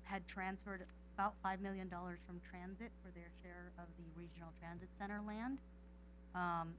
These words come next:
and then there was one point eight million in cares Act and the other nine and a half million one time from the lease revenue bond issuance.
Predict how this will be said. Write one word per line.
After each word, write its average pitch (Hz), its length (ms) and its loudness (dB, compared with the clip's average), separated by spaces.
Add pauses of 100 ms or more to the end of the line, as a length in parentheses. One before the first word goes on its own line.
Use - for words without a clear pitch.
(140)
and 190 120 4
then 185 120 6
there 180 120 4
was 170 180 0 (100)
one 185 240 4
point 190 160 2
eight 180 160 0
million 170 480 -2
in 165 80 -4 (180)
cares 214 320 4
Act 190 240 4 (560)
and 180 140 4
the 175 120 4
other 175 200 4
nine 170 280 4
and 170 120 0
a 170 40 -2
half 165 180 -2 (140)
million 160 320 -4 (320)
one 277 200 8
time 180 360 4
from 175 140 -2
the 170 140 -2
lease 165 220 -6
revenue 165 340 -4
bond 165 220 -2 (100)
issuance. 226 460 0